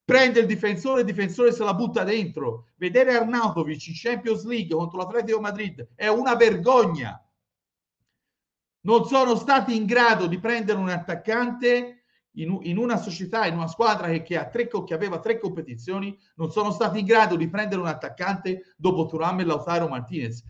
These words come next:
Ad oggi l'Inter ha solo un attaccante su cui può contare al cento per cento, ed è Lautaro Martinez, e noi non siamo la Scerretese. Hai capito? Rifinanzi che?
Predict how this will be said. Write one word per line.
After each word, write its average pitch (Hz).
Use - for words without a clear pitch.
Ad 160
oggi 196
l'Inter 214
ha 156
solo 226
un 185
attaccante 139
su -
cui 196
può 165
contare 151
al 143
cento 139
per 131
cento, 117
ed -
è 190
Lautaro 190
Martinez, 139
e 165
noi 233
non 202
siamo 247
la 165
Scerretese. 139
Hai 208
capito? 185
Rifinanzi 240
che? 196